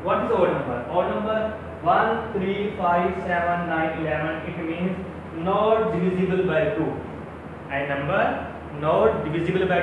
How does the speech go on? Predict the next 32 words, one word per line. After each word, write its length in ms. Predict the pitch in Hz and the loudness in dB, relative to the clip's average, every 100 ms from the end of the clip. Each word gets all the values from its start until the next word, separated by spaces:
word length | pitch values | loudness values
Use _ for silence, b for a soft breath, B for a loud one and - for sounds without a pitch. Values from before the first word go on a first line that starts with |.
| 185 | 2
two 300 | 180 185 - | 2 2 0
is 60 | - | -2
called 320 | 139 131 135 | -2 -2 -2
a 300 | 135 - - 151 | -2 -2 -4 -4
odd 220 | 147 139 | -2 -2
number. 320 | 123 120 - - - - - - - - - | -4 -6 -8 -10 -12 -12 -12 -12 -12 -12 -6
Similarly, 680 | 175 226 220 220 226 226 | -2 2 2 2 0 -2
even 180 | 226 247 | 0 2
number 560 | 240 214 214 214 - - - - 151 | 2 2 0 0 -4 -8 -10 -10 0
zero, 300 | 196 214 226 233 226 | 6 8 8 8 6
two, 380 | 214 214 220 202 | 2 2 0 2
four, 420 | 196 202 202 202 | 4 6 4 0
six, 300 | 220 233 - - | -4 -4 -6 -4
eight, 420 | 175 180 185 185 | 0 2 2 0
ten 440 | 180 175 180 190 - - - - - - 160 | -2 0 -2 -4 -8 -12 -14 -14 -14 -8 -2
divided 320 | 165 170 165 | 0 0 0
by 420 | - - - - - | 0 0 -2 -8 -2
two. 180 | 185 - - - - - | 0 0 -2 -8 -10 -8
The 80 | 139 | -4
number 680 | 139 139 156 208 - - - - - - | -4 -2 0 0 0 -2 -8 -12 -12 -10
division 400 | 156 196 226 247 | -6 -2 0 2
by 280 | 196 190 190 | 2 2 2
two 240 | 190 190 | 4 4
is 100 | 196 | 4
divided 340 | 156 165 - 180 | 2 2 2 2
by 120 | 170 175 | 0 0
two 160 | 170 170 175 | 0 0 0
is 120 | 165 | -2
called 300 | 151 143 147 | 0 0 0
a 280 | 143 - - - - - - - - - - | 0 -4 -6 -10 -12 -12 -12 -12 -12 -12 -4
even 220 | 170 170 143 | 0 2 2
number. 280 | 120 120 | 0 -4